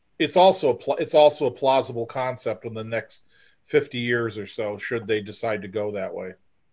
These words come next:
And remember, keep in mind, these scientists, they, they, a lot of times scientists do what they call thought experiments.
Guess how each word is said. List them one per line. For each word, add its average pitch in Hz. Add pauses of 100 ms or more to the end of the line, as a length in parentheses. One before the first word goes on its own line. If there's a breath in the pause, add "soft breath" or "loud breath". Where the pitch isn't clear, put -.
(1700 soft breath)
And 160
remember, 185
keep 208
in 208
mind, 139 (380 soft breath)
these 180
scientists, 175 (920)
they, 156
they, 165
a 143
lot 196
of 233
times 208
scientists 170
do 151
what 143
they 139
call 135
thought 123
experiments. 165